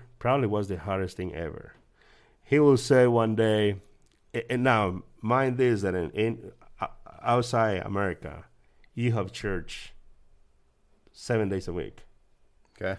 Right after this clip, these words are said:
Speaker 2: <laughs>
Speaker 1: Not twice a week. And my dad would say, "Okay, uh, brothers and sisters, we'll have a season of prayer."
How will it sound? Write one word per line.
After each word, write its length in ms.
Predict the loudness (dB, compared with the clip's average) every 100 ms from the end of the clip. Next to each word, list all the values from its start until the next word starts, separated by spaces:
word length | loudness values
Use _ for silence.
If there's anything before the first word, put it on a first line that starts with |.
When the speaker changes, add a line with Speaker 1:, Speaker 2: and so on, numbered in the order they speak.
| -6
Speaker 2:
<laughs> 440 | -4 -2 -2 -4 -8 -12 -14 -16 _ _ -20 -20 -4
Speaker 1:
Not 420 | 0 2 0 -4
twice 360 | -2 0 0 -2
a 60 | -4
week. 220 | -6 -10 -20 -20 -20 -20 -20 -20 -20 -20 -20 -20 -20 -20 -20 -14 0
And 160 | 2 4
my 140 | 2
dad 260 | 2 4 4
would 160 | 2
say, 140 | 0 -2
"Okay, 600 | -2 -2 0 2 0 -2 -10 -6
uh, 240 | -2 -2
brothers 400 | 0 2 2 2
and 100 | 0
sisters, 380 | -2 -4 -4 -4
we'll 220 | 0 0
have 200 | 0 0
a 100 | -2
season 460 | -2 -4 -6 -4 -4
of 200 | -6 -6
prayer." 420 | -4 -4 -4 -10